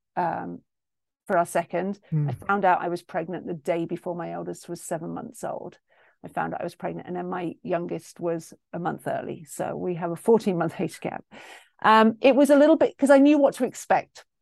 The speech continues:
Speaker 1: I knew
Speaker 2: Right.
Speaker 1: sort of, like, I knew how tough things were gonna be, and I knew what to expect. So it was,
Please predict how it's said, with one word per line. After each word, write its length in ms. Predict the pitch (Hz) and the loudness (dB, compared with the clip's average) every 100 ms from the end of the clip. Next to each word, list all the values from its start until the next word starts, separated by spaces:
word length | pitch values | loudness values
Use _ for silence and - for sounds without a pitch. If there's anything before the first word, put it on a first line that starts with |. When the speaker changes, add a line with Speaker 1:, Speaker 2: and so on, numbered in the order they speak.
| - | -4
Speaker 1:
I 100 | 214 | 0
knew 280 | 240 262 254 | 4 6 6
Speaker 2:
Right. 160 | 247 | 4
Speaker 1:
sort 180 | 247 214 | 2 0
of, 80 | 202 | 2
like, 220 | 196 175 | 0 0
I 80 | 202 | -4
knew 560 | 208 226 240 233 226 - _ _ _ _ _ _ | -2 0 0 -2 -4 -8 _ _ _ _ _ _
how 220 | - 202 | -4 -4
tough 300 | 190 - 170 | -2 -2 -2
things 320 | - 269 277 | 0 0 0
were 60 | 302 | 0
gonna 220 | 285 285 | 0 0
be, 240 | 302 294 277 | 0 -2 -2
and 140 | 214 | -4
I 60 | 214 | -4
knew 300 | 214 233 240 | -2 0 2
what 260 | 214 - | 2 0
to 140 | - 185 | -4 -10
expect. 640 | - - - 151 - _ - | -10 -12 -2 -2 -2 _ -2
So 220 | 208 190 | 2 2
it 100 | - | 2
was, 240 | 202 - | -2 -2